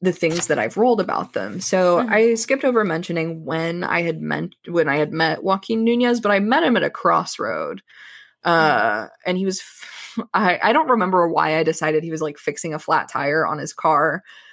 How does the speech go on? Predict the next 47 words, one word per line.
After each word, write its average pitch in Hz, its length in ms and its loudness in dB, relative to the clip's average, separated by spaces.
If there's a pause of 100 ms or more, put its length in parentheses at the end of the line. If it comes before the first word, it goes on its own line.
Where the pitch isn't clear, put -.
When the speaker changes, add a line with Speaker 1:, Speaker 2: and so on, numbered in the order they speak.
(160)
Speaker 1:
Um, 165 540 0 (120)
but 190 140 2
he, 214 580 0 (140)
I 208 80 0
rolled 247 260 2
something 214 320 2
where 180 140 0
he 180 580 -2 (120)
both 180 360 0
gave 254 320 2
me 208 240 4
a 202 100 2
book 151 560 -2 (380)
and 185 220 2
asked 175 400 0
me 233 120 4
to 214 140 -4
return 170 840 -2
an 175 180 -4
item 160 360 2
that 110 120 -6
somebody 156 400 -2
had 170 200 -10
lost. 123 800 -2 (400)
And 175 600 0
so - 100 -10
that 226 80 4
was 226 120 0
kind 208 200 -2
of 190 80 -2
like, 160 280 2
I - 340 -20
was 254 120 0
like, 254 140 -6
"All 262 60 2
right, 220 160 4
what 247 180 2
is 311 160 -2
this 294 200 -2
guy 202 260 2
that 196 100 2
I 175 120 2
meet 175 300 -2
at 185 100 2
a 143 80 0
crossroads 165 960 0
gonna 156 300 -6